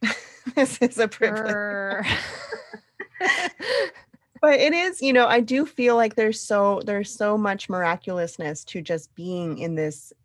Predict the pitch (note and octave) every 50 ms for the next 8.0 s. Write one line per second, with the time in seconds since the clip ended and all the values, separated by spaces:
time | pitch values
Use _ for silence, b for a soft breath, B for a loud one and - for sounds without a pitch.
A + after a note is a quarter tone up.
0 | _ - F3 E3+ E3 D3 D#3+ D3 D3+ D#3+ D#3 D3+ D3 C#3 B2+ - D#3 D#3+ - -
1 | _ - D#3 D#3 - - D3 C#3+ - - - - D#3 D3+ C#3+ - - - - -
2 | _ B B B B B B B - - E3+ E3 D#3+ D#3 D3+ D3 C#3+ C#3 - F#3
3 | - _ _ _ _ _ _ _ _ _ _ _ _ _ _ _ _ - G3 F3+
4 | F3 E3+ - F3+ F3 E3+ D#3+ - - F3+ F#3 D3+ E3+ E3+ F3 F3+ D3 C3+ E3+ E3+
5 | D#3+ D#3 D#3 D#3+ D#3 - - D#3+ D#3 - D#3+ E3 - F3 E3+ E3 D3+ E3 D#3+ D#3+
6 | D#3+ D#3 D#3+ D#3 D#3+ D#3 D#3 D#3+ E3 E3 D#3+ D#3+ D3+ - E3 D#3 D#3 D3 - D#3
7 | D3+ D3 - E3+ D#3+ E3 E3+ F3 F#3 F3+ - D#3+ D#3 D#3 D#3 E3 - - -